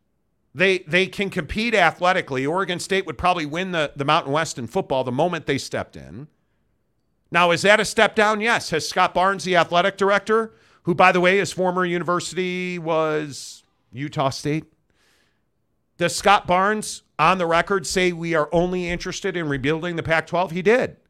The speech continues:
But the bottom line is you have to take the avenue that's given to you.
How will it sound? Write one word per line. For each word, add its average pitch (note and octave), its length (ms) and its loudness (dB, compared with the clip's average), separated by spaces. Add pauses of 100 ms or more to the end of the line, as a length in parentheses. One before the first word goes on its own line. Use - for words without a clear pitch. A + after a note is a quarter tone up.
(2000)
But F#3 180 0
the F#3 80 -2
bottom F#3+ 360 4
line G3 260 2
is C3 240 -4
you G3 160 -4
have F#3 380 -2
to D#3 100 -8
take F#3 300 -4
the C#3 160 -2
avenue D3 360 0
that's A2+ 200 -8
given E3+ 240 0
to - 120 -14
you. D2 200 -16